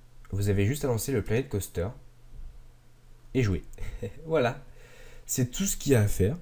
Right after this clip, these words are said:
et vous pouvez jouer pleinement. C'est un jeu, donc c'est un tuto très très court du fait qu'il n'y a quasiment rien à faire hormis télécharger votre jeu. Voilà. Donc sur ce, bah, je peux,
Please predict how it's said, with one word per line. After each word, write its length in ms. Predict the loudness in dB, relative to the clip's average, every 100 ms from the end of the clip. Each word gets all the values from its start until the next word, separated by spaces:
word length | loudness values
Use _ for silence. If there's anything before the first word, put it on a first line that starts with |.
| -10 -2
et 60 | 2
vous 140 | 2
pouvez 280 | 2 6 8
jouer 160 | 8 6
pleinement. 360 | 4 2 0 -6
C'est 160 | -6 0
un 120 | 2
jeu, 260 | 2 0 -2
donc 200 | -2 -4
c'est 140 | -4
un 80 | -6 -6 -12 -20 -20 -20 -20 -20 -20 -20 -20 -20 -6
tuto 240 | -2 0
très 300 | 0 2 4
très 200 | 4 4
court 300 | 4 2 2 -6 -20 -10 -2
du 160 | -2 0
fait 220 | 0 0
qu'il 140 | 0 2
n'y 180 | 2
a 100 | 2
quasiment 380 | 2 2 2 0
rien 160 | 0 -2
à 80 | 0
faire 260 | 0 0 -2 -18 -6
hormis 300 | 0 2 2
télécharger 360 | 0 -2 0 2
votre 180 | 2 0
jeu. 120 | -4 -12 -20 -20 -20 -16 -2
Voilà. 280 | -2 -2 -8 -18 -16 -16 -18 -20 -20 -20 -20 -20 -20 -18 -18 -6
Donc 300 | 0 2 2
sur 160 | 0 -2
ce, 140 | 0
bah, 140 | 2 2
je 100 | 2
peux, 220 | -2